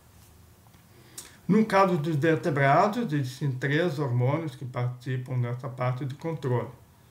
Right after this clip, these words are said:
certo? Então, é, o hormônio estimulador dos melanófilos, M S H, abreviação em inglês,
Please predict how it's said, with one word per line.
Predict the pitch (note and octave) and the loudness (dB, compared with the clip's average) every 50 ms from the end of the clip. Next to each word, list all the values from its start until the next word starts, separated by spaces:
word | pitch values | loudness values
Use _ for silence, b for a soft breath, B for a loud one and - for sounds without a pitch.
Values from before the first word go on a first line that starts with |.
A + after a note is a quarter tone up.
| b b b b b _ - | b b b b b _ -14
certo? | - B2+ A#2+ C3+ C#3 B2+ C#3+ | -8 -4 -2 -2 -2 -4 -8
Então, | C3+ - - C3+ C3+ C#3 D3+ D#3+ D3+ - B B B B B B B B _ - - - | -10 -6 0 2 2 4 2 2 -2 -8 B B B B B B B B _ -16 -4 0
é, | C3+ C3 C3 C3 C3 B2+ B2+ B2 - | 2 4 4 4 4 4 4 2 2
o | - D3+ | 2 2
hormônio | D3+ D3+ D3+ D3+ D3+ D3+ D#3 | 4 4 4 4 4 2 0
estimulador | - - D#3+ D3 C#3 C3 C3 B2 C3 C3 B2+ | -2 -2 -2 0 0 2 2 2 2 2 0
dos | B2 B2+ | 0 -2
melanófilos, | A#2+ B2 B2+ B2 A#2+ A#2 A#2 A#2 A#2+ C3 D#3 E3 - G#3+ G3+ G3 - - | 0 0 2 2 0 0 -2 -2 0 0 -2 -2 -2 -4 -4 -4 -6 -8
M | - B2+ B2 A#2+ | -4 -2 0 0
S | A#2 A#2 B2 - - B2+ | 0 -2 -6 -6 -4 -4
H, | B2 B2 B2+ B2+ C3 D#3+ F3+ D#3+ | -2 0 0 0 0 0 -2 -4
abreviação | B2+ B2 B2+ A#2+ B2 A#2 - - B2+ A#2 A#2+ | -4 -2 -4 -4 -4 -6 -8 -6 -6 -4 -2
em | B2 | -2
inglês, | B2 A#2+ B2 B2 C3+ - - | -2 -2 0 0 0 -2 -2